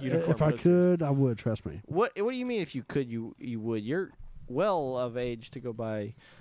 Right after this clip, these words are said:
Speaker 2: shot glasses with boobies on it.
Speaker 1: I know that's true, but I just,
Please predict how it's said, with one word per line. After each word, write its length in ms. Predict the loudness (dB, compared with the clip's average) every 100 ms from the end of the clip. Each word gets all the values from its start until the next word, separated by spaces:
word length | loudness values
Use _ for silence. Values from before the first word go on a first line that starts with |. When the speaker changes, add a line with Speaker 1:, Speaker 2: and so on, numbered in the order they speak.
| -14 -12 -6
Speaker 2:
shot 240 | -2 -2
glasses 360 | -2 -6 -6 -8
with 100 | -4
boobies 340 | -4 -2 -6
on 140 | -6 -10 -14
it. 380 | -20 -20 -6
Speaker 1:
I 60 | -2
know 100 | 0
that's 140 | -2
true, 240 | 0 -2 -2 -10
but 140 | -12
I 40 | -12
just, 280 | -14 -18 -20